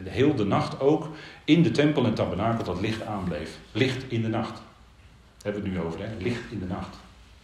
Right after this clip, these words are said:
En die licht, die kwam uit de gecultiveerde olijfboom. Of de tamme olijf, zo wordt het ook wel eens vertaald. En dat was de beste,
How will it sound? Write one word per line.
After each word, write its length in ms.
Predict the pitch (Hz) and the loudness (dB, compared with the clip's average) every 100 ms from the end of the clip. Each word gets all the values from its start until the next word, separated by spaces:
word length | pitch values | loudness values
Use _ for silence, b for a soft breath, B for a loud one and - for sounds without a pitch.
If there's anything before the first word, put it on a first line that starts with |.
| - - - - - - B B B B B B | -20 -20 -20 -20 -20 -20 B B B B B B
En 180 | - 104 | -4 -2
die 120 | 101 | 2
licht, 220 | 110 175 - | 6 8 6
die 100 | 117 | 4
kwam 240 | 151 160 | 4 4
uit 140 | 123 | 4
de 160 | 120 110 | 4 2
gecultiveerde 1160 | - 110 135 120 110 95 131 170 180 147 135 135 | 0 -2 2 2 0 -2 -2 0 0 0 -2 -2
olijfboom. 800 | 120 120 113 104 90 78 76 - - - - - - - _ _ _ _ _ - | -4 -2 -4 -6 -6 -6 -8 -12 -18 -20 -20 -20 -20 -20 _ _ _ _ _ -14
Of 200 | 90 - | -12 -10
de 140 | 78 | -6
tamme 300 | 104 104 101 | -2 0 0
olijf, 360 | 92 92 92 - | 0 -2 -2 -4
zo 100 | 82 | -6
wordt 160 | 82 | -6
het 140 | 82 87 | -6 -6
ook 60 | |
wel 80 | 87 | -6
eens 140 | 85 | -6
vertaald. 460 | - - 87 80 82 - - - - B B B B B | -10 -8 -8 -8 -12 -18 -20 -20 -20 B B B B B
En 120 | 110 | -2
dat 140 | 101 | 0
was 220 | 104 92 - | 0 -2 -4
de 60 | 85 | -2
beste, 480 | 143 147 - 170 | 0 0 0 -2